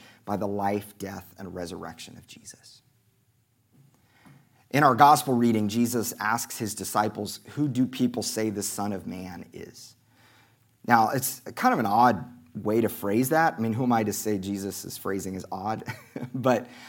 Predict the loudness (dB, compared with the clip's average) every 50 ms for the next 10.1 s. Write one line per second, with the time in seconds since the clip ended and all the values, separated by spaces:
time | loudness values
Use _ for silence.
0 | -20 -20 -4 4 6 8 8 8 8 6 4 2 4 4 4 4 4 4 2 2
1 | 2 2 0 0 0 0 0 2 2 2 4 4 4 2 0 -2 -2 -2 -2 -2
2 | -4 -4 -4 -4 -2 -2 0 -2 -2 0 0 0 0 0 0 -2 -4 -4 -4 -4
3 | -4 -4 -4 -6 -6 -6 -4 -4 -4 -4 -4 -6 -8 -8 -8 -10 -6 -2 0 2
4 | 4 4 4 4 2 2 2 0 0 -2 -4 -6 -8 -6 -4 -2 -2 -2 -2 -2
5 | -4 -4 -4 -2 -4 -4 -4 -6 -6 -6 -8 -8 -8 -6 -8 -8 -10 -14 -16 -20
6 | _ _ _ _ _ _ _ _ _ _ _ _ _ _ _ 0 2 2 2 2
7 | 2 2 2 2 2 4 6 6 6 6 6 6 4 4 2 0 -2 0 2 2
8 | 2 2 2 2 0 -2 -4 -4 -4 -2 -2 -2 -2 -4 -4 -6 -4 -4 -4 -4
9 | -6 -6 -8 -8 -8 -8 -8 -8 -10 -12 -10 -8 -8 -8 -8 -8 -10 -14 -18 -20
10 | -20